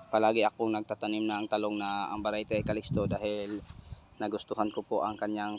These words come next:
performance, no. Ah, mabunga din siya, tapos malakas din siya sa market. So, hanap-hanap po ito sa mga buyer kasi, ah, matagal po siyang malambot, abot ng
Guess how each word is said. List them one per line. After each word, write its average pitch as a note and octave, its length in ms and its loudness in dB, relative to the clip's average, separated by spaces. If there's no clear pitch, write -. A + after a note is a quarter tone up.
performance, G#2+ 720 -4
no. G#2+ 160 -8
Ah, G2+ 720 0
mabunga A2 400 4
din A2+ 240 2
siya, A#2 400 2
tapos G2 720 -6
malakas A#2 480 4
din A#2 240 2
siya A2+ 160 2
sa A2 160 2
market. A2 420 0
So, - 160 -8
hanap-hanap B2+ 560 6
po - 80 -2
ito A#2+ 320 2
sa - 80 2
mga A2 320 0
buyer A#2 320 4
kasi, G#2+ 480 -2
ah, G2+ 640 2
matagal A#2+ 400 4
po - 100 -4
siyang A#2 220 -2
malambot, A#2 480 2
abot G#2 320 -2
ng G#2+ 320 -4